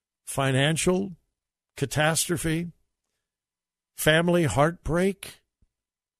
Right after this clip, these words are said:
you know it's not easy. You know it's not easy. What I started to say before the break, um, Joy's brother is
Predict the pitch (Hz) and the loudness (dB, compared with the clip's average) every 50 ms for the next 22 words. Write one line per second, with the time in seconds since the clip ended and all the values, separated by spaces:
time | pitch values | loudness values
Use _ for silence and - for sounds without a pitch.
0 | _ _ _ _ _ _ _ - 151 165 208 226 208 156 - - 147 135 117 113 | _ _ _ _ _ _ _ -6 -2 0 0 0 0 0 0 -2 -2 -2 -2 -2
1 | 110 113 110 104 98 - - - - - _ _ _ _ _ _ _ _ _ _ | -2 -4 -6 -6 -8 -8 -10 -12 -16 -20 _ _ _ _ _ _ _ _ _ _
2 | _ _ _ _ _ _ _ _ _ _ _ _ _ _ _ _ _ _ _ _ | _ _ _ _ _ _ _ _ _ _ _ _ _ _ _ _ _ _ _ _
3 | _ - 151 165 180 208 220 208 - - 175 175 160 151 147 139 151 156 156 135 | _ -2 0 2 2 2 0 0 0 -2 -2 -2 -2 -2 -2 -2 -4 -4 -4 -4
4 | - - 101 82 98 - _ _ _ _ _ _ _ _ _ _ _ _ _ _ | -6 -6 -8 -12 -14 -20 _ _ _ _ _ _ _ _ _ _ _ _ _ _
5 | _ _ _ _ _ _ _ _ _ _ - - - - _ _ _ _ _ _ | _ _ _ _ _ _ _ _ _ _ -20 -20 -20 -20 _ _ _ _ _ _
6 | _ _ 190 185 185 160 - - - 196 185 170 143 120 - - 170 156 139 139 | _ _ -4 0 2 2 2 4 4 2 2 2 0 -2 0 0 0 2 0 0
7 | 123 - 151 151 135 127 123 117 127 135 139 135 131 120 - - - - - _ | -2 0 0 0 0 0 -2 -2 0 0 0 0 0 -4 -6 -12 -20 -20 -20 _
8 | _ _ _ _ _ _ _ _ _ _ _ _ _ - 120 117 127 123 120 113 | _ _ _ _ _ _ _ _ _ _ _ _ _ -8 -4 -2 0 0 0 0
9 | 113 113 135 - _ _ _ _ _ _ _ _ _ _ - - _ _ _ _ | -2 -6 -8 -12 _ _ _ _ _ _ _ _ _ _ -20 -20 _ _ _ _
10 | _ _ - 175 202 208 180 139 104 117 123 139 147 143 113 104 95 92 98 110 | _ _ 0 2 2 4 2 2 0 0 0 0 0 0 -2 -4 -6 -8 -8 -8
11 | 107 - - - | -8 -10 -10 -12